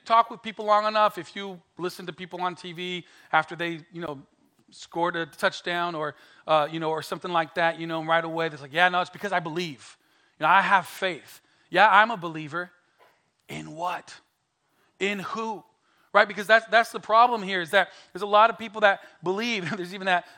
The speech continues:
that show right now, the T V show, "I Believe in Believe." No, like, you gotta know who you are believing in. And that's what John is talking about here. We read in verse four, "For everyone who's been born of God overcomes the world."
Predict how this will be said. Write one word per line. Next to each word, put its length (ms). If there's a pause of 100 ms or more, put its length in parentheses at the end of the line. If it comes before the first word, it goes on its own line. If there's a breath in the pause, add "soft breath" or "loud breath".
that 160
show 280
right 180
now, 120
the 60
T 140
V 120
show, 360
"I 140
Believe 400
in 100
Believe." 540 (380 soft breath)
No, 300
like, 260
you 120
gotta 320
know 340
who 220
you 180
are 80
believing 460
in. 340 (300 loud breath)
And 80
that's 160
what 100
John 260
is 140
talking 400
about 300
here. 340 (380 soft breath)
We 140
read 220
in 80
verse 240
four, 380 (420 soft breath)
"For 180
everyone 520
who's 240
been 260
born 380
of 180
God 460 (380 soft breath)
overcomes 840
the 100
world." 460